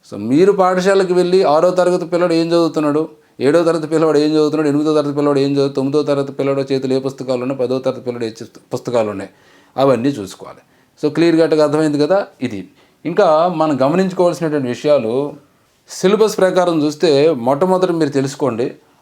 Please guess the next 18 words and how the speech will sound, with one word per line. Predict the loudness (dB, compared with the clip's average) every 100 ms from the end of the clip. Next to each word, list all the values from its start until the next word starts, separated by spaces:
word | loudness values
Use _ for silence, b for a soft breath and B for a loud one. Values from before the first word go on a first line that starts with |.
| 0
ఆరు, | 2 4 4
ఏడు, | 4 4 4
ఎనిమిది, | 2 0 0 0
తొమ్మిది | 0 0 0 -2
ప్రస్తుత | -4 -4 -4 -2 -4
పాఠ్య | 0 0 -2
పుస్తకాలు | -8 -8 -6 -2 -2
చదవాలి. | -4 -4 -2 -2 -2 -4 -8 -14 -6
రాసుకోండి, | 0 0 -2 -6 -2
నోట్ | -2 -2 -4
చేసుకోండి | -6 -6 -6
ఈ | -6
పాయింట్. | -6 -6 -10 -20 _ b b b b
అలాగే | 0 2 2
రెండోది, | 2 2 2 2 2 0 -2 -8 b b b -4
ప్రస్తుతం | -4 0 0 4 4
ఎనిమిదవ | 4 4 4 4 2
తరగతి, | 2 0 0 0 2 2 2 -2